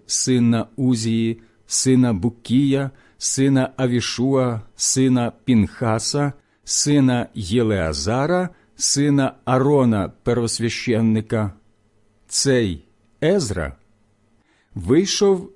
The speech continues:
з Вавилону. Був же він книжник вправний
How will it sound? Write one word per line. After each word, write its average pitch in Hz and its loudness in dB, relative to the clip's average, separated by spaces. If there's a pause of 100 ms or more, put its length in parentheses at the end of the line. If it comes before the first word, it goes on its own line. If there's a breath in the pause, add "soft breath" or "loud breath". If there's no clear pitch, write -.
з 85 -4
Вавилону. 98 -2 (1700)
Був 180 0
же 214 0
він 185 2
книжник 165 -2
вправний 117 -2